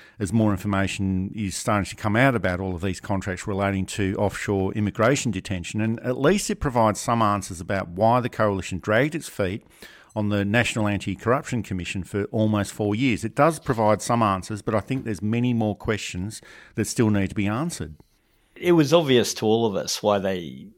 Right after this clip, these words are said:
Speaker 2: didn't want it, but the audacity of it is what is surprising. It wasn't the odd hundred thousand accidentally resting in someone's account. It's millions and millions and millions of dollars. And obviously, too,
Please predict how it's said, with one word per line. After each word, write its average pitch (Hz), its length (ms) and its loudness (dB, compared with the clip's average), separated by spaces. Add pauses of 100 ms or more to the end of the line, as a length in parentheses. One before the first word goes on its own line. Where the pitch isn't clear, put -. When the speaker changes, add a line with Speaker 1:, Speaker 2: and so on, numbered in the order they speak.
(360)
Speaker 2:
didn't 107 340 -4
want 123 220 0
it, 90 240 -4 (460)
but 139 180 2
the 143 140 6
audacity 123 600 4
of 98 200 2
it 92 80 -2
is 98 240 -4
what 101 160 0
is 92 200 -4
surprising. 104 840 -2 (240)
It 147 100 4
wasn't 131 520 4 (180)
the 131 160 4
odd 113 160 4
hundred 107 360 2
thousand 104 640 2
accidentally 104 880 -2 (120)
resting 117 420 2
in 110 260 2
someone's 107 460 0
account. 107 640 -2 (400)
It's - 380 0 (260)
millions 151 420 4
and 123 140 0
millions 120 360 2
and 110 120 2
millions 110 360 2
of 98 80 -6
dollars. 110 640 -4 (160)
And 127 360 2 (600)
obviously, 120 640 4
too, 110 420 -4